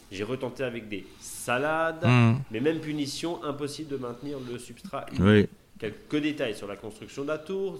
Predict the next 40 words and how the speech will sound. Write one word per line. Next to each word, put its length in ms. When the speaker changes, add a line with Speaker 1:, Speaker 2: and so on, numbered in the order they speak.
Speaker 1:
Il 100
a 40
pourtant 380
pris 300
du 160
bois 300
assez 380
épais, 480
un 140
fond 200
chargé 340
de 120
billes 480
et 40
un 80
tube 240
P 120
V 160
C, 440
Speaker 2:
Hmm. 40
Speaker 1:
euh, 260
percé 460
régulièrement 580
était 140
censé 460
per-, 160
permettre 380
d'arroser 320
le 80
fond, 420
mais 80
vous 100
l'aurez 200
compris, 240
ça 100
marche 200
pas. 200
Alors 240
du 120
coup, 340